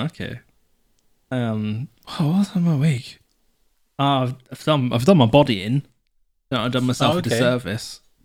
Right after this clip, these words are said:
Speaker 1: Uh, I've been
Speaker 2: Is this with the, uh,
Speaker 1: bouldering.
Speaker 2: the boulders?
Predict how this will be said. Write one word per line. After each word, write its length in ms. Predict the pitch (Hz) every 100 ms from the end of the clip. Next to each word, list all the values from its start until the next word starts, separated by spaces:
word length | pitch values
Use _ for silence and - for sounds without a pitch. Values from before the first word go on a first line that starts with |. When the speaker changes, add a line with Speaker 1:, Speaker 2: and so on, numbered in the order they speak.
| _ _ _ _ _ _ -
Speaker 1:
Uh, 360 | 104 104 98 -
I've 140 | -
been 400 | 147 139 131 123
Speaker 2:
Is 80 | 117
this 200 | 117 -
with 120 | 120
the, 220 | 117 107
uh, 680 | 104 104 104 104 107 107 -
Speaker 1:
bouldering. 520 | 135 156 127 101 101
Speaker 2:
the 60 | 127
boulders? 580 | 113 117 110 131 -